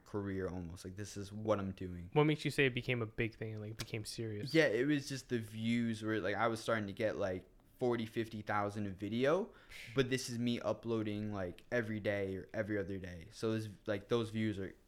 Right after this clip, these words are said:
Speaker 1: combining, and I was having, like, million view months, which equates to, like, like, that was, like, the first good money I've had, like, that at that point in my YouTube
Speaker 2: As a college
Speaker 1: career.
Speaker 2: kid,
Speaker 1: Yeah,
Speaker 2: freshman.
Speaker 1: as a freshman in college.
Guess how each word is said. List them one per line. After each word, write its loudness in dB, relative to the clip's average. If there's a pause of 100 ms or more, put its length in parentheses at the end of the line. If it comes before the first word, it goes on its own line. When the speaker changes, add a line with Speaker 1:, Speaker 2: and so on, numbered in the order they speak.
(140)
Speaker 1:
combining, 2
and -6
I -2
was -2
having, -2
like, -6
million 0
view -6
months, -6
which -4 (280)
equates -2
to, -2
like, -2 (480)
like, -2
that 6
was, 4
like, -8
the -2
first -2
good 0
money 0
I've -4
had, -4
like, -4 (480)
that 4
at 2
that 2
point -2
in -2
my 0
YouTube -6
Speaker 2:
As 4
a -2 (120)
college 4
Speaker 1:
career. 0
Speaker 2:
kid, -8
Speaker 1:
Yeah, -2 (140)
Speaker 2:
freshman. 4
Speaker 1:
as 0
a 2
freshman 4
in -2
college. -2